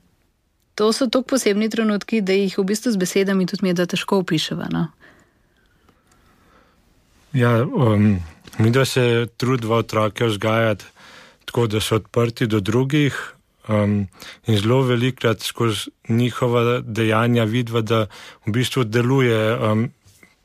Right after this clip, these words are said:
Speaker 2: skozi njih deluje Bog, a ne. Mm, na primer, najin sin je lansko leto hodil v prvi razred in v šoli so dobili enega sošolca,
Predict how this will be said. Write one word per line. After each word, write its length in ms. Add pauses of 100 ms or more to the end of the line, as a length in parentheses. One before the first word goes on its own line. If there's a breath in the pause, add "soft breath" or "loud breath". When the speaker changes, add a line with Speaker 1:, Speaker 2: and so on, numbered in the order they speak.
(360)
Speaker 2:
skozi 340
njih 260
deluje 380
Bog, 380
a 60
ne. 200 (680 loud breath)
Mm, 320 (140)
na 160
primer, 440 (480 loud breath)
najin 400
sin 340
je 180
lansko 380
leto 140
hodil 320
v 60
prvi 340
razred 580 (400 loud breath)
in 240
v 60
šoli 360
so 180
dobili 420
enega 260
sošolca, 840